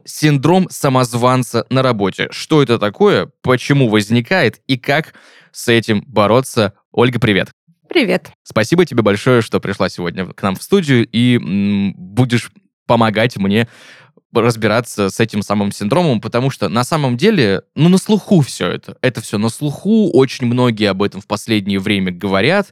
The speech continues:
Speaker 1: И давай разбираться, что это такое, что такое синдром самозванца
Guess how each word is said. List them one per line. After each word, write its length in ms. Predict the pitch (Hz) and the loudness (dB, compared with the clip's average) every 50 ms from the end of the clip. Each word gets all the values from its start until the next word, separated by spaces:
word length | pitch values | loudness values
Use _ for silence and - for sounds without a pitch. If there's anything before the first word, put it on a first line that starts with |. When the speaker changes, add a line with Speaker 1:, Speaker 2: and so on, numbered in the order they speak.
| - - - - - - - - _ _ _ _ | -14 -20 -20 -20 -20 -20 -20 -20 _ _ _ _
Speaker 1:
И 260 | - 131 143 143 135 | -2 0 2 2 2
давай 240 | - 113 117 120 160 | 0 0 0 2 2
разбираться, 580 | 180 175 139 123 131 123 113 95 - - - - _ _ | 2 2 0 0 0 0 0 -2 -4 -8 -16 -16 _ _
что 500 | - - - - - 139 147 160 - - _ - | -16 -14 -8 -2 2 2 4 4 2 0 _ 0
это 320 | - 123 127 123 - 95 85 | 2 2 2 2 0 -2 -4
такое, 460 | - - 95 - - 135 165 151 107 | -4 -6 -6 -2 2 2 2 2 2
что 200 | - - - 123 | -2 -2 -4 -4
такое 300 | - 104 - 110 104 101 | -4 -2 0 2 0 0
синдром 380 | - - 95 101 - - 90 | 0 0 -2 0 0 0 -2
самозванца 640 | 85 - 87 85 82 85 - 98 131 165 - - - | -2 -4 -6 -6 -6 -4 -2 -2 -2 -2 -2 -6 -12